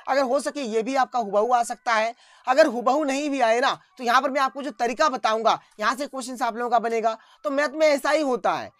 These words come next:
मैथ में आप बोलेंगे कि नहीं हमें, हमने जिस प्रकार से पढ़ा है बिल्कुल वैसे ही आएगा, तो ऐसा हो सके आ भी सकता है, लेकिन कोई जरूरी नहीं है। यहाँ पर थोड़ा बहुत चेंजिंग हो सकता है, थोड़ा बहुत वैल्यू में चेंजिंग कर दिया जाएगा, आ, चिन्ह में थोड़ा बहुत चेंजिंग कर दिया जाएगा।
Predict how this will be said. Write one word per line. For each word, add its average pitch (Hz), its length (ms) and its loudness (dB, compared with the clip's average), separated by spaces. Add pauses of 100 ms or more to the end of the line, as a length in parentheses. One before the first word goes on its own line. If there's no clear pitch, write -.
(180)
मैथ 226 200 2
में 277 140 0
आप 277 100 4
बोलेंगे 277 260 -2
कि 294 100 -6
नहीं 285 200 -4
हमें, 240 480 -2
हमने 214 300 -4
जिस 247 160 -8
प्रकार 247 280 -4
से 269 100 -10
पढ़ा 226 280 2
है 262 80 0
बिल्कुल 233 300 -4
वैसे 220 180 -2
ही 254 60 -2
आएगा, 240 240 2
तो 233 140 -6
ऐसा 277 260 0 (280)
हो 311 120 0
सके 285 200 -2
आ 240 140 4
भी 294 140 0
सकता 277 280 -2
है, 277 200 4 (220)
लेकिन 277 200 0
कोई 277 200 -2
जरूरी 233 280 0
नहीं 156 240 -6
है। 101 120 -14 (360)
यहाँ 220 120 2
पर 277 100 2
थोड़ा 240 240 4
बहुत 277 120 2
चेंजिंग 247 300 -6
हो 226 100 -2
सकता 220 280 -6
है, 226 60 -2
थोड़ा 226 120 -2
बहुत 196 180 -6
वैल्यू 185 200 -6
में 226 100 -6
चेंजिंग 214 240 -6
कर 202 100 -8
दिया 196 140 -4
जाएगा, 190 380 2 (380)
आ, 185 120 -6
चिन्ह 269 300 -6
में 247 120 -6
थोड़ा 226 160 4
बहुत 220 120 -2
चेंजिंग 208 380 -8
कर 208 140 -2
दिया 196 160 -4
जाएगा। 180 320 0